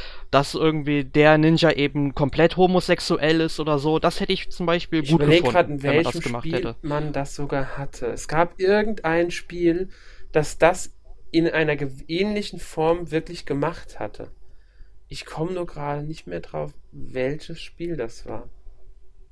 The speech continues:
Speaker 2: Tatsächlich.
Speaker 1: Mass Effect vielleicht?
Speaker 2: Äh, ja, kann sogar sein, dass ich gerade an Mass Effect denke.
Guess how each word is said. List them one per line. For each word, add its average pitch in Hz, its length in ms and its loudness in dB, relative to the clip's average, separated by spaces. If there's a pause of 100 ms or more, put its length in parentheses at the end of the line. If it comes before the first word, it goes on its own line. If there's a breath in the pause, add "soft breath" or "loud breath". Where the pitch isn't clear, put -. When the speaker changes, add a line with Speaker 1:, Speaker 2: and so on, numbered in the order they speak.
(840)
Speaker 2:
Tatsächlich. 120 720 -10 (640)
Speaker 1:
Mass 131 360 -2
Effect 214 300 -4
vielleicht? 208 440 -6
Speaker 2:
Äh, - 260 2 (100)
ja, 156 340 4
kann 185 200 -8
sogar 170 200 2
sein, 156 260 0
dass 143 280 -8
ich 143 220 -12
gerade 143 200 -2
an 143 100 -4
Mass 143 180 -4
Effect 139 300 -10
denke. 123 300 -10